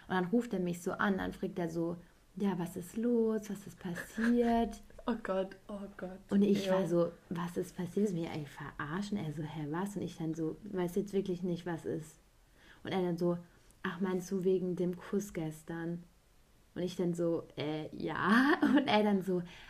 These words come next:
Speaker 1: "Ach, ich soll nicht so dramatisch sein." Und
Speaker 2: Das ist so typisch, das
Speaker 1: Ja.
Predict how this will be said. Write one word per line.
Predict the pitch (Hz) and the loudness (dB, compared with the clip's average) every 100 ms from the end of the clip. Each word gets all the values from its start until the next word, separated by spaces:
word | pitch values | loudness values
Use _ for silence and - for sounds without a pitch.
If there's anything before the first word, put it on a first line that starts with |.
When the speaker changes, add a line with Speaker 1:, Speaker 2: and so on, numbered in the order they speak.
| - | -10
Speaker 1:
"Ach, | 185 196 202 208 - - - | -2 2 0 -2 -12 -10 -4
ich | 202 | -2
soll | 208 196 | 0 -2
nicht | 190 175 | -2 -4
so | - 180 | -6 -6
dramatisch | - 180 185 196 208 208 208 | -4 -4 -2 0 0 -2 -4
sein." | - 202 196 196 190 196 196 202 196 | -4 -4 -2 0 0 0 2 0 0
Und | 185 | -2
Speaker 2:
Das | 180 | 0
ist | 220 208 - 240 | -2 -2 2 4
so | 196 196 202 | 4 2 0
typisch, | - 214 208 185 | -4 -4 -2 0
das | 226 | 2
Speaker 1:
Ja. | 214 | 0